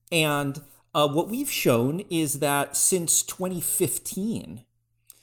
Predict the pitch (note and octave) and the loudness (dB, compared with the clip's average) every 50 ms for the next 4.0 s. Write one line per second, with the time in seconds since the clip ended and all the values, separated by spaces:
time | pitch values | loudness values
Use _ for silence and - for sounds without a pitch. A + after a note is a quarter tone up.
0 | _ _ _ _ - - D3+ D3 - D3+ D3 - - E3 D#3+ D3+ E3 F#3 G3 F#3+ | _ _ _ _ 0 4 4 4 4 2 -2 -2 0 2 4 4 4 4 2 2
1 | F#3 F#3 D3+ C#3 C#3 - - D3+ C3 C#3 D3 D3+ C#3+ - D3 B2+ - - D#3 E3 | 0 0 0 0 -2 0 0 2 2 2 2 0 0 -2 -4 -4 -4 -4 -6 -6
2 | F3+ F3+ - - - - B2+ A2+ A2+ A#2 B2+ C#3 C3 - D3 C#3 C#3 C3 - F3 | -6 -6 -6 -6 -4 -2 -2 0 0 -2 -4 -4 -4 -4 -2 -2 -2 -2 -2 -2
3 | D#3 D3 D3 D#3 F3 G#3+ C4 C4+ - - G#2+ G#2 F#2 G2+ A#2+ C3+ E3 D#3+ - | 0 0 0 0 0 0 0 -2 -2 -2 -2 -2 -2 -2 -4 -4 -6 -10 -12